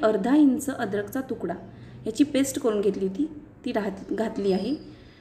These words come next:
एक टोमॅटो घातला आहे आणि थोडंसं मीठ घालायचं आहे,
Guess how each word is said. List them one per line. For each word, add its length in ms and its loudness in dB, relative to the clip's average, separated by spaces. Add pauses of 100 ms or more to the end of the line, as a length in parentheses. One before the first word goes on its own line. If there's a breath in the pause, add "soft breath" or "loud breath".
(220 loud breath)
एक 260 4
टोमॅटो 340 2
घातला 300 0
आहे 220 0 (760)
आणि 220 4 (440)
थोडंसं 440 2
मीठ 180 4
घालायचं 420 2
आहे, 260 -4